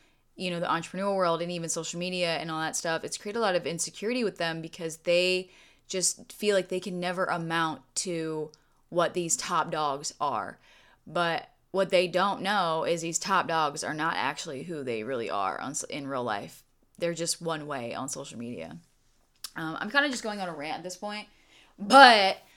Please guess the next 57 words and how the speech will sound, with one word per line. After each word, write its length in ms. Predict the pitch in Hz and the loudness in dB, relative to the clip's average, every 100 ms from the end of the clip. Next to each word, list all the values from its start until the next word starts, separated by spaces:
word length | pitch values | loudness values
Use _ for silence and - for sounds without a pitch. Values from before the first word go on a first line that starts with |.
| - - - - - | -20 -20 -20 -6 2
um, 480 | 190 175 170 170 - - - - - | 4 4 0 -4 -12 -20 -20 -20 2
I, 400 | 214 220 233 233 214 | 6 8 8 8 6
this 180 | 247 | 6
is 80 | 233 | 4
gonna 140 | 247 233 | 4 6
be 100 | 214 | 4
a 60 | |
quick, 280 | - 208 - | 4 -2 -2
short 260 | - 208 214 | -2 2 2
and 100 | 180 | 2
sweet 220 | - 185 | 0 0
episode. 500 | 160 175 - 170 170 | 0 0 2 4 2
This 160 | 175 175 | 0 -4
is 60 | |
just 180 | 170 170 | -4 -6
a 40 | 160 | -2
thought 300 | 175 170 170 | 2 2 0
that 100 | 160 | -4
I've 100 | 175 | -2
had 420 | 185 180 180 135 | 2 4 4 0
that 100 | 165 | -4
I've, 140 | 160 | -4
and 180 | - 165 | -6 -6
that 260 | 156 156 - | -2 -2 -2
I, 60 | |
I 40 | 160 | -6
just 200 | 170 175 | -6 -6
wanted 200 | 165 147 | -8 -10
to 60 | |
talk 240 | - 170 165 | -6 -6 -4
about 260 | 151 151 | -2 -2
'cause 320 | 185 160 - - _ - | -2 -4 -4 -6 _ -8
Jason 300 | 180 175 165 | -4 -2 -2
and 80 | 151 | -2
I, 160 | 139 | -2
like, 260 | - 139 - | -6 -10 -12
were 60 | - | -14
talking 280 | - 247 | -8 -6
about 120 | 208 165 | -4 -2
this 160 | 165 | -4
and 100 | 160 | -6
it, 100 | - _ - | -10 _ -12
it 80 | |
made 100 | 170 | -10
me 80 | 151 | -10
think 200 | - 196 | -10 -8
of 80 | 170 | -4
it. 200 | 165 - - - - - _ - - | -4 -6 -14 -20 -20 -20 _ -14 0
It's 220 | 202 - | 2 4
just, 220 | 240 240 - | 6 6 4
it's 160 | 196 202 | 0 0
unfortunate 560 | 190 220 226 220 202 | 0 0 0 -2 -2
that 180 | 175 - | -2 -4
we 140 | 202 190 | -6 -8
feel 360 | - 196 202 | -4 -2 -2
the 100 | 180 | -2
need 420 | 185 185 180 175 | -4 -4 -6 -8